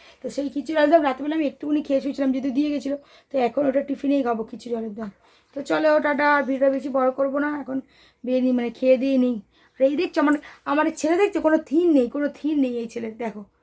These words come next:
কী করছে, কী করবে, আর বুঝে পাচ্ছে না আমার ছেলেটা, কী করে জামা কাপড় খুলে ফেলছে সব, দেখো। তো এবারে তো ঘরের সব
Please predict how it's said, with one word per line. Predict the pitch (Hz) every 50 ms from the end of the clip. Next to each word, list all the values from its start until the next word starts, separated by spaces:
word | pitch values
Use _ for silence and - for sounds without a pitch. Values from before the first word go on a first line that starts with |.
| _ _ _ _ _ _ _
কী | 311 330 370 359
করছে, | - - 320 302 302 - 302
কী | - - 294 330 330
করবে, | 330 - 302 302 311 330 349 339
আর | 311 302 277 262 277 285 277
বুঝে | 226 247 285 262 311
পাচ্ছে | 285 - 277 269 269 _ - 294
না | 285 269
আমার | 254 254 247 247
ছেলেটা, | - - 240 233 220 220 226 226 202 _ _ - - _ _ _ _ -
কী | 285 269
করে | - 277 254
জামা | 226 262 262 254 269 285 277
কাপড় | 269 269 254 277 269
খুলে | - - 285 285
ফেলছে | 262 - 247 226 - 247
সব, | 220 - 226 214 208 _ _ _ _ _ _ _ _ _ _ _ _ _ _ _ _
দেখো। | 247 254 - - - - 202 - _ _ _ _ _ _ _ _ _ _ _ _ _ _ _ _ _ _ _ -
তো | 254
এবারে | 247 240 233 233 247 262 254
তো | 269 254
ঘরের | 240 262 262 269
সব | 262 - 277